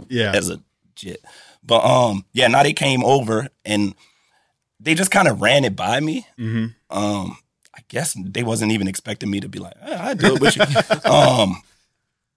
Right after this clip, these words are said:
Speaker 2: but it just was interesting, and it was during a time where everything was halted. You know,
Speaker 1: Yeah,
Speaker 2: that
Speaker 1: for
Speaker 2: it
Speaker 1: sure.
Speaker 2: just wasn't motion. I was just ready to do something.
Speaker 1: Yeah, for sure.
Speaker 2: So, uh,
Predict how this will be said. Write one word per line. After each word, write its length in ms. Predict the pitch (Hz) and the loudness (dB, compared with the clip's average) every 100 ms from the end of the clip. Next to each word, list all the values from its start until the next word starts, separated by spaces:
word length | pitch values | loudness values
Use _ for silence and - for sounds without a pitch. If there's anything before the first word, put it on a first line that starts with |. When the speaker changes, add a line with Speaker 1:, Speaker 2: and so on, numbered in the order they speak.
| - | -2
Speaker 2:
but 140 | 170 | 2
it 100 | 190 | 4
just 160 | 185 196 | 2 0
was 140 | 143 | 0
interesting, 480 | 208 190 151 - 135 | 0 0 0 0 0
and 240 | 113 135 143 | 4 4 4
it 80 | 131 | 2
was 380 | 120 110 - - _ _ _ _ _ _ _ | 0 0 -4 -10 _ _ _ _ _ _ _
during 440 | - 107 104 101 98 | -2 0 2 2 0
a 120 | 101 | -4
time 400 | - 101 110 104 | -2 2 4 2
where 180 | 98 87 | -2 -4
everything 640 | 101 104 98 95 95 95 _ _ _ _ _ | -4 -4 -4 -6 -6 -10 _ _ _ _ _
was 340 | 85 87 - - _ _ - | -18 -10 -10 -10 _ _ -20
halted. 460 | - 113 - - _ _ _ | -12 -12 -12 -16 _ _ _
You 120 | - | -2
know, 60 | 127 | 4
Speaker 1:
Yeah, 100 | 143 | 4
Speaker 2:
that 220 | 101 95 | 4 -2
Speaker 1:
for 80 | - | -2
Speaker 2:
it 100 | 113 | -2
Speaker 1:
sure. 100 | 104 120 | 2 2
Speaker 2:
just 100 | 98 | 4
wasn't 260 | 113 113 | 2 2
motion. 300 | 101 120 - | 2 2 4
I 80 | 113 | 4
was 100 | 151 | 4
just 140 | 113 | 2
ready 220 | 113 123 110 | 2 2 0
to 100 | 135 | -2
do 180 | 123 | -4
something. 380 | 123 - 92 - | -4 -6 -10 -2
Speaker 1:
Yeah, 140 | 135 120 | 2 2
for 160 | - | 0
sure. 280 | 107 127 101 - | -4 -2 -2 -6
Speaker 2:
So, 280 | - 113 | 0 2
uh, 460 | 110 107 110 98 98 | 4 4 4 2 -4